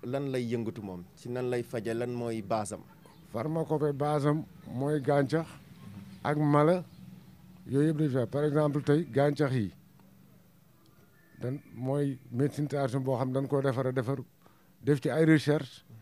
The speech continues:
Speaker 2: créé ko ci ay laboratoire ba trouver li muy f-, ba, ba saytu li muy faj.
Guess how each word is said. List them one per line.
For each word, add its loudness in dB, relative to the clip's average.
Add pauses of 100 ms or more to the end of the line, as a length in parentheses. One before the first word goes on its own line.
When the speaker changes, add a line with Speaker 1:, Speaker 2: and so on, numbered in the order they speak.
(840)
Speaker 2:
créé 2
ko 4
ci -4
ay -2
laboratoire 2
ba 2
trouver 4
li 4
muy 6
f-, -6
ba, -4
ba 0
saytu 0
li 4
muy 4
faj. 0